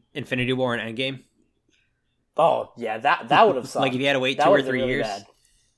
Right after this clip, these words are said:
Speaker 2: Um, but yeah, it, it's interesting 'cause, like, the Doctor Strange and the Multiverse of Madness was supposed to tie into, like, a lot of the Disney Plus shows. It's like, I wonder now,
Speaker 1: Ah,
Speaker 2: like,
Speaker 1: interesting.
Speaker 2: WandaVision, I'm guessing,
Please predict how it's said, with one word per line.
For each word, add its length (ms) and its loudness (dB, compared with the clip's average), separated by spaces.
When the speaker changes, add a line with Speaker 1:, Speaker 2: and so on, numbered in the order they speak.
Speaker 2:
Um, 500 -2
but 100 4
yeah, 140 8
it, 360 0
it's 220 0
interesting 380 -4
'cause, 160 -6
like, 200 -4
the 140 -10
Doctor 240 2
Strange 240 -2
and 80 -6
the 100 -8
Multiverse 360 -8
of 60 -6
Madness 680 -2
was 100 -8
supposed 280 -10
to 100 -10
tie 360 -2
into, 360 -6
like, 140 -4
a 80 -2
lot 160 0
of 80 -8
the 80 -10
Disney 260 -12
Plus 260 -4
shows. 500 -2
It's 120 -20
like, 160 -2
I 80 -2
wonder 320 -2
now, 240 -2
Speaker 1:
Ah, 40 -2
Speaker 2:
like, 280 -6
Speaker 1:
interesting. 480 -16
Speaker 2:
WandaVision, 840 0
I'm 140 -4
guessing, 580 -6